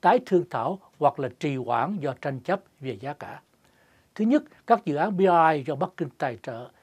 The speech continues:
xây dựng trên sáu mươi lăm quốc gia từ Nam Thái Bình Dương qua châu Á, châu Phi, châu Âu.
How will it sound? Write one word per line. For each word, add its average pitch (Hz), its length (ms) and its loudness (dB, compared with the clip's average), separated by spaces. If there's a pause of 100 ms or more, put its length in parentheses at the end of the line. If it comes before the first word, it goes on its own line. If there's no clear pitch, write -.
(120)
xây - 320 -2
dựng 135 340 -6
trên 151 180 -4
sáu 170 220 -4
mươi 180 140 -4
lăm 139 180 -4
quốc 196 220 -6
gia 143 280 -4 (360)
từ 139 140 0
Nam 165 220 0
Thái 202 140 -2
Bình 160 180 0
Dương 175 260 6 (260)
qua 160 180 0
châu 156 180 -2
Á, 170 420 2
châu 143 160 -4
Phi, 139 420 -8
châu 139 180 -6
Âu. 135 200 -4